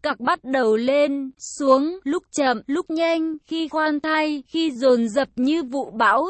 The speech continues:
Đức vui mừng. Cùng một lúc được cả hai mẹ con Nhung đồng lòng hiến dâng thân xác trong sự hòa thuận, nên cố gắng đem đến cho họ những giây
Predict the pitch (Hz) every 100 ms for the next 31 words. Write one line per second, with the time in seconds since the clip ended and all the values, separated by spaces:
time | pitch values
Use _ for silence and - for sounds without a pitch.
0 | - 254 381 - _ 233 226 302 277 262
1 | 233 202 175 147 _ _ _ - 330 277
2 | 262 240 262 349 - 302 302 - 277 226
3 | 202 285 339 330 320 269 - 330 320 311
4 | 320 359 330 302 320 254 269 247 214 208
5 | 247 247 262 240 294 294 269 285 294 294
6 | - 370 - - 330 311 - 302 240 220
7 | 269 247 277 254 247 _ 233 262 302 285
8 | 269 247 240 240 262 294 277 320 302 262
9 | 247 254 294 339 320 311 226 240 269 330
10 | 320 262 320